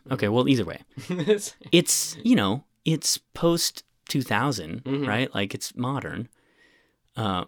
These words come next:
Speaker 1: that sounds weird, like anything pre-two thousand isn't modern, but it's, like, it's pretty fucking
Speaker 2: It's
Speaker 1: recent.
Speaker 2: sixteen years ago.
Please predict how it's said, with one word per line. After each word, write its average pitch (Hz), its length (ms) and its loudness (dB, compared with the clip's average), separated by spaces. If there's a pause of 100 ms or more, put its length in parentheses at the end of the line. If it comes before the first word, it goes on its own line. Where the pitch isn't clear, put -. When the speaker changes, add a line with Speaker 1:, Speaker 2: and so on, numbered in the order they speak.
Speaker 1:
that 117 140 -10
sounds - 280 -6
weird, 85 320 -6
like 85 160 -6
anything 92 380 -6
pre-two - 480 -6
thousand 92 360 -4
isn't 95 260 -6
modern, 87 280 -8
but 147 140 0
it's, - 200 -4
like, 233 180 -4
it's 220 120 -6
pretty 240 340 -2
fucking 185 320 -2
Speaker 2:
It's 135 40 2
Speaker 1:
recent. 165 300 0
Speaker 2:
sixteen 160 440 -2
years 123 260 -2
ago. 90 420 -6